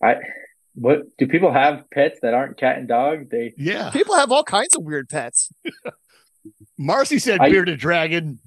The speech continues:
Speaker 2: Brandon, Braden Nett wants a raccoon. I keep sending videos for raccoons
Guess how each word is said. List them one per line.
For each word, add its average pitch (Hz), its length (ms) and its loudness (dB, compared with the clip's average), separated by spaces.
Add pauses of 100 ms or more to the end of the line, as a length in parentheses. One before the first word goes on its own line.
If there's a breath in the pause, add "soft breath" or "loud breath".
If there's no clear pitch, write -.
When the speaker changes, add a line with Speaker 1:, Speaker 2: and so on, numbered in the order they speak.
Speaker 2:
Brandon, 220 440 0
Braden 233 400 2
Nett 196 280 0
wants 175 300 -2
a 165 80 2
raccoon. 156 640 -2
I 202 80 0
keep 277 180 -4
sending 233 320 0
videos 208 320 2
for 170 120 -2
raccoons 170 640 -4